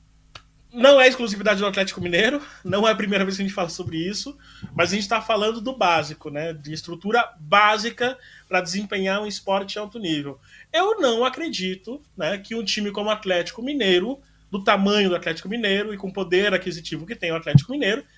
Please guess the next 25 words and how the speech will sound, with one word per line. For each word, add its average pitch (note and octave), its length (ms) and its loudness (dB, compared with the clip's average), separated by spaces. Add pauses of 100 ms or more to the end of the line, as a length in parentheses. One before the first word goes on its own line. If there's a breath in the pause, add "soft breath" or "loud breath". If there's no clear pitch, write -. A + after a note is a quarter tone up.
(140 soft breath)
que, - 140 -10
diga-se F3+ 340 -2
de D#3 100 -16
passagem, E3+ 380 -2
acabou F#3+ 640 4 (480 soft breath)
de D#3 800 -2 (720)
estrear E3+ 460 4
um G3 160 2
estádio, F3+ 580 2 (220)
né, D3+ 280 -2 (500 loud breath)
é, E3+ 680 0
eu C4 100 4
não F4+ 100 2
acredito A#3 680 -4
que - 120 -6
o B3 40 2
Atlético G3+ 300 -4
Mineiro F#3+ 200 -2
não B3 160 0
tenha G#3+ 180 -2
condições G#3 560 -4
de G#3 80 -4
entregar G3+ 600 -2 (680 soft breath)
o C#4 120 -2
mínimo, C#4+ 600 2